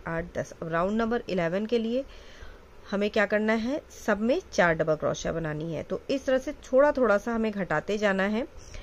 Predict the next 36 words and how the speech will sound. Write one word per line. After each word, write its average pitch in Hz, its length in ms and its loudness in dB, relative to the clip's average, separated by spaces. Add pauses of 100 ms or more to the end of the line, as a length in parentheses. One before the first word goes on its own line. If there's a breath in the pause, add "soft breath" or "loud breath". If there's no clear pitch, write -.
(320 loud breath)
अगर 214 200 6
आप 233 120 4
इससे 247 200 4
बड़ा 185 280 6
साइज 233 280 4
बना 196 280 4
रहे 196 180 6
हैं 214 220 2
तो 240 140 4 (140)
आप 180 300 4 (360)
छः 233 260 2
छः 269 180 2
राउंड 202 260 4
में 196 100 0
भी 220 80 4
रिपीट 196 380 -2
कर 180 200 2
सकते 202 360 -2
हैं 247 180 -2
सेम 185 260 0
ही 202 80 0
प्रोसेस 202 460 -2
को। - 220 0 (680 loud breath)
तो 185 80 0
जैसे 190 240 0
मैंने 214 240 2
चार, 190 380 6
अ, 175 440 2 (340)
दो 202 260 2
राउंड 208 260 6
एक 190 140 2
जैसे 202 260 -2
बनाए 196 300 2
हैं, 208 100 0
फिर 202 180 -4
दो 196 200 0